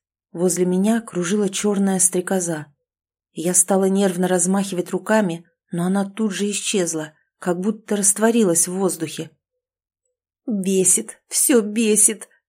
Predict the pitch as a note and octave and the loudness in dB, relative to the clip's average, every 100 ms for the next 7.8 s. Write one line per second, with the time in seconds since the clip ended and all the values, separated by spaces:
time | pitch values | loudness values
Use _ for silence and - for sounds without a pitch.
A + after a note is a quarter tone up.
0 | _ - - F3+ F3+ E3 F3+ E3+ E3+ F3 | _ -6 -2 0 0 0 -2 -2 -4 -6
1 | E3 - E3 F3+ E3+ E3 E3 - _ _ | -2 -2 0 0 0 0 -4 -6 _ _
2 | _ _ _ _ _ _ _ - G#3 A3+ | _ _ _ _ _ _ _ -2 2 2
3 | A3 E4+ E4 - B3+ C4+ C4+ C4 B3+ - | 4 6 6 6 0 2 4 4 2 0
4 | A3+ A#3 G#3+ F#3+ G#3+ G#3 - G#3+ G#3 G#3+ | -4 -4 -4 0 2 2 0 2 2 0
5 | G3 F3+ F3+ F3 F3 F3 - _ _ _ | 2 0 0 -4 -6 -8 -10 _ _ _
6 | _ _ _ F#3 E3+ F3 G#3 F#3 F#3 - | _ _ _ -4 2 4 4 2 -2 -6
7 | - F3+ G3 G#3+ A#3 G#3+ G#3+ G#3 | -2 4 4 6 6 6 2 0